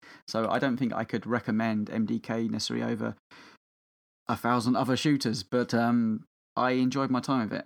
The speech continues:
and, uh, and that's pretty good for a twenty-year-old, uh, third-person shooter. Uh,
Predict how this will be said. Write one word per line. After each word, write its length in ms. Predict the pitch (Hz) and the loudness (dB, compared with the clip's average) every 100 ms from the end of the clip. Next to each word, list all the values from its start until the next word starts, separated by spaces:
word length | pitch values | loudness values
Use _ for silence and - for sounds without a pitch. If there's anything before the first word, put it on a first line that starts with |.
| - | -4
and, 420 | 117 113 110 - - | 0 2 0 -4 -10
uh, 380 | 87 76 - - - - | -8 -6 -8 -10 -12 -10
and 200 | - 180 | -6 -4
that's 140 | 165 | -4
pretty 200 | - 170 | -4 -4
good 120 | 165 | -4
for 80 | - | -4
a 60 | 110 | -6
twenty-year-old, 680 | - 110 110 110 110 107 - _ 110 | -2 -2 0 -2 -2 -6 -12 _ -8
uh, 160 | 104 | -8
third-person 540 | 107 107 - 107 - 107 | -6 -6 -6 -8 -6 -6
shooter. 360 | 113 107 107 _ - - _ - | -6 -6 -10 _ -20 -20 _ -6
Uh, 360 | 107 110 107 | -2 0 -2